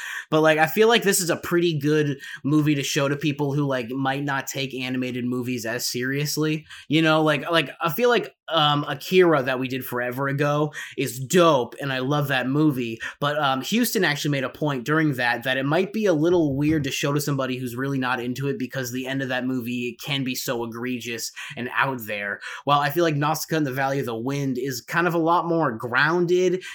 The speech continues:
in that I feel like I could watch this movie with, like, my parents, for example, you know, 'cause, like, they just think I watch, you know, those crazy Japanese cartoon shows and don't know how I, I, I listen to it and pay attention. But, like, like,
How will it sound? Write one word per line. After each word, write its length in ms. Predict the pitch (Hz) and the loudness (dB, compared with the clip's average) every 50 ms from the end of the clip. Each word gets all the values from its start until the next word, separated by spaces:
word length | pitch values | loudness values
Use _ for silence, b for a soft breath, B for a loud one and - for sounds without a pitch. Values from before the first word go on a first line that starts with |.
| B - | B -2
in 140 | - 151 147 | 0 0 2
that 240 | 139 143 135 139 139 113 | 4 4 4 4 4 0
I 60 | 143 | -2
feel 180 | 139 - 170 160 | 0 2 2 2
like 120 | 156 147 | 2 2
I 80 | 147 151 | 0 -2
could 140 | - 151 | -4 -4
watch 360 | 135 127 135 139 135 143 - - | -2 0 0 0 0 0 -2 -6
this 380 | 139 127 139 135 - - - 123 | -6 -6 -6 -6 -6 -8 -8 -6
movie 340 | 143 139 135 127 131 135 131 | -4 -4 -4 -2 -2 -2 -2
with, 180 | 131 131 - | -4 -4 -4
like, 220 | - 123 113 101 - B B B B - | -4 -6 -6 -8 -10 B B B B 0
my 160 | 147 147 135 | 0 0 2
parents, 500 | - - - 156 147 147 139 127 113 - | 0 0 -2 0 0 0 0 0 -4 -4
for 220 | - 139 135 123 | -4 -2 -2 -2
example, 400 | 117 117 120 123 113 104 - 120 | -2 -4 -6 -8 -8 -8 -8 -8
you 120 | 120 117 123 | -6 -6 -4
know, 180 | 131 131 131 | -4 -4 -4
'cause, 160 | 127 147 135 | -4 -4 -4
like, 160 | 135 131 127 131 | -4 -4 -4 -4
they 380 | 131 139 147 151 151 147 143 | -4 -2 -2 0 0 -2 -2
just 220 | 131 - 127 - - | -2 -4 -6 -6 -6
think 140 | 143 131 123 | -4 -4 -2
I 100 | 117 123 | -2 -2
watch, 360 | 120 123 120 117 - - - | 0 0 -2 -2 -4 -6 -10
you 200 | 113 120 127 127 | -8 -8 -8 -6
know, 40 | 123 | -4
those 220 | 131 123 113 - | -4 -6 -6 -6
crazy 480 | - - 135 131 123 110 117 110 107 107 | -4 -4 -2 -2 -2 -4 -8 -10 -10 -8
Japanese 560 | - 131 120 113 113 - 120 117 123 117 110 | -4 -2 -2 -2 -2 -4 -6 -6 -6 -6 -8
cartoon 480 | - - 120 113 113 110 - 127 123 123 | -6 -6 -4 -4 -4 -4 -6 -6 -6 -6
shows 320 | 113 - 120 110 110 107 | -6 -6 -6 -6 -6 -6
and 80 | 110 113 | -8 -6
don't 160 | 113 113 113 | -6 -6 -6
know 60 | 113 110 | -4 -4
how 60 | 110 113 113 110 | -4 -4 -4 -4
I, 200 | 104 101 101 101 - - - | -4 -6 -6 -10 -12 -10 -6
I, 160 | 120 110 110 107 95 80 | -4 -4 -4 -4 -6 -8
I 20 | 110 | -6
listen 280 | 110 120 127 - 127 117 | -4 -4 -4 -4 -6 -6
to 140 | 104 117 110 | -6 -6 -8
it 60 | 107 104 | -8 -8
and 80 | 101 | -8
pay 140 | - 117 110 | -8 -6 -8
attention. 420 | 110 - 135 127 120 - 101 98 101 | -6 -6 -8 -8 -8 -10 -12 -10 -8
But, 140 | 113 110 113 | -6 -6 -4
like, 240 | 113 110 107 B B B B B B B - | -4 -6 -8 B B B B B B B -2
like, 160 | - 147 143 | -2 0 2